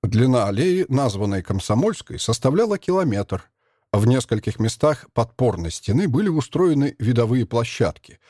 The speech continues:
откуда открывалась великолепная панорама Тбилиси. Прекрасный вид на город и на весь район Салалаки и сейчас открывается с бывшей Комсомольской аллеи.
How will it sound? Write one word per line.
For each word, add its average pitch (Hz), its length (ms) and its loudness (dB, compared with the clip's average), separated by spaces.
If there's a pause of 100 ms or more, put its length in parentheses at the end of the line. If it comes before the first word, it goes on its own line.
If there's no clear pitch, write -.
(140)
откуда 190 500 2
открывалась 151 600 0
великолепная 131 600 0
панорама 110 460 0
Тбилиси. 98 680 -4 (240)
Прекрасный 170 560 0
вид 175 220 -2
на 123 120 2
город 139 400 0
и 98 100 -4
на 98 140 -2
весь 147 240 -2
район 117 360 2
Салалаки 110 580 -2
и 127 240 -4
сейчас 113 560 0
открывается 113 640 0
с 95 60 -4
бывшей 139 400 -2
Комсомольской 95 760 -2
аллеи. 92 420 -4